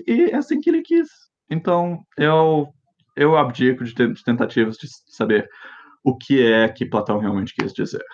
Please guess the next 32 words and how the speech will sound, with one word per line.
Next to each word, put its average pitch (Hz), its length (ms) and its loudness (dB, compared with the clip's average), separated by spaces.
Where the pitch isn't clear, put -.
Agora, 160 600 2
se - 320 -2
você 247 320 0
quer 110 400 0
fazer 123 360 2
uma 131 160 2
leitura 113 800 0
unificada 151 1040 -2
de - 220 -14
todos 180 300 2
os 185 160 -2
diálogos 120 880 -2
e 113 120 -6
harmonizar 143 720 2
todos 156 380 0
eles, 113 420 -2
encontrar 120 440 0
uma 131 160 2
doutrina 123 680 0
única, 139 500 0
eu 180 120 0
acho 190 180 0
que 180 60 -2
você 180 200 2
vai 139 280 2
acabar 139 540 0
com 131 120 -2
algo 120 180 0
bem 143 420 0
parecido 127 500 0
com 113 180 -4
Pla-, 98 200 -6